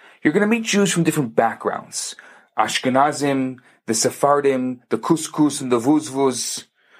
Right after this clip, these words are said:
Jews of, uh, the West Coast, meet Jews of the East Coast, meet Jews of Yemen, meet Jews of Israel, meet Jews from Africa, meet Jews from Australia.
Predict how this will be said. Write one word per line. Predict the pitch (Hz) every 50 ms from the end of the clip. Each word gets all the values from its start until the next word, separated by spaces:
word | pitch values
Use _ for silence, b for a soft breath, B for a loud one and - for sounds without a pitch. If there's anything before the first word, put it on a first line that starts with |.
| b b b
Jews | 117 117 127 160 165 156 151 147
of, | 147 139 123 113 - - - B B B B B B B B -
uh, | - - - 90 87 87 90
the | - 123 147 147
West | 135 160 160 160 - - - -
Coast, | - 151 147 135 135 123 - - 139
meet | 139 147 143 135 117
Jews | - 139 151 151 147 127 139
of | 139 120 120
the | 143 - 151 165
East | 170 160 - - - -
Coast, | - 147 139 131 127 117 - - - - - - - B B B B B
meet | B 147 151 147 -
Jews | - - 156 165 156 147 147
of | 131 127
Yemen, | 127 127 151 151 151 151 151 151 147 139 139
meet | 143 143 139
Jews | - - 151 151 131
of | 143 131 - -
Israel, | 156 160 147 127 139 151 143 139 135
meet | 131 143 139 123
Jews | - - 151 156 147 -
from | - 143 139 -
Africa, | 135 143 143 143 - 147 - - - 143 139 135
meet | 135 139 147 143 143
Jews | - - 135 156 156 151 143 - - B B B B
from | B - 151 143
Australia. | 139 - - - - 156 156 151 143 143 131 120 101 -